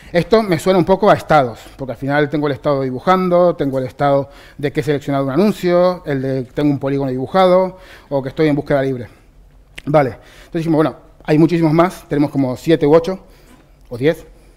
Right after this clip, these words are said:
por ahí". Y bueno, pero ok, por simplificarlo un poquito, pues lo he dejado con cuatro. Una vez que teníamos los estados, dijimos, "Vale, ¿qué acciones podemos realizar sobre el mapa?".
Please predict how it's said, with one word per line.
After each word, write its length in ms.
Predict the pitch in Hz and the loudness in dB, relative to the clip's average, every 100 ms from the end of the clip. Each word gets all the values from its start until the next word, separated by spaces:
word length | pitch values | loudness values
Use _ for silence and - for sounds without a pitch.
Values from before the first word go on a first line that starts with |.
| _ _ | _ _
por 100 | 117 | -8
ahí". 100 | 147 156 _ - - - _ _ _ - _ _ - - - - _ _ - - - - - - - | -8 -8 _ -20 -20 -20 _ _ _ -20 _ _ -20 -20 -20 -20 _ _ -20 -20 -20 -20 -20 -20 -4
Y 240 | 175 156 | 2 4
bueno, 160 | 160 160 | 6 4
pero 120 | 139 | 2
ok, 120 | 135 | 2
por 140 | 160 156 | 0 -2
simplificarlo 500 | 147 143 143 160 160 | -4 -4 0 2 2
un 80 | |
poquito, 360 | 147 151 165 180 | 0 -2 -2 -2
pues 160 | 143 123 | -4 -6
lo 60 | |
he 20 | 131 | -8
dejado 280 | 123 135 | -4 -4
con 140 | 127 127 | -2 -4
cuatro. 260 | 131 120 110 - - - - - - - _ - - - - | -6 -8 -12 -20 -20 -20 -20 -20 -20 -20 _ -20 -20 -20 -2
Una 180 | 175 180 | 4 4
vez 80 | 208 | 4
que 60 | |
teníamos 200 | 190 190 | 4 2
los 140 | 170 160 | 2 0
estados, 280 | 214 240 | 2 2
dijimos, 260 | 208 156 143 | 2 -2 0
"Vale, 200 | 143 117 | 0 0
¿qué 80 | - | 0
acciones 340 | 202 - 233 | 0 2 0
podemos 400 | 214 165 175 180 | 2 2 2 2
realizar 380 | 160 147 - 196 - - - - | 0 -2 0 -2 -4 -20 -20 -6
sobre 580 | - 147 143 139 139 | -2 2 2 2 0
el 120 | 151 147 | 2 2
mapa?". 260 | 139 107 | 2 -4